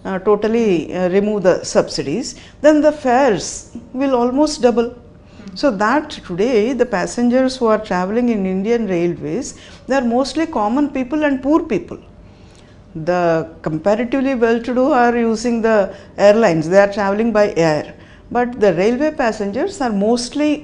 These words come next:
Speaker 1: poor and common people, and, uh, the daily passengers, employees, et cetera. So it will be a burden on them. So that way both the passengers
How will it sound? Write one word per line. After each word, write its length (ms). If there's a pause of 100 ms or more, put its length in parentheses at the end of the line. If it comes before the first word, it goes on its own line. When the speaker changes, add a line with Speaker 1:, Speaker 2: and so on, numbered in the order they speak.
(100)
Speaker 1:
poor 300
and 240
common 380
people, 320 (440)
and, 360
uh, 340 (100)
the 200
daily 240
passengers, 840
employees, 580
et 40
cetera. 420
So 160 (100)
it 80
will 160
be 180
a 40
burden 380
on 180
them. 160 (420)
So 160 (100)
that 260
way 260 (140)
both 240
the 40
passengers 920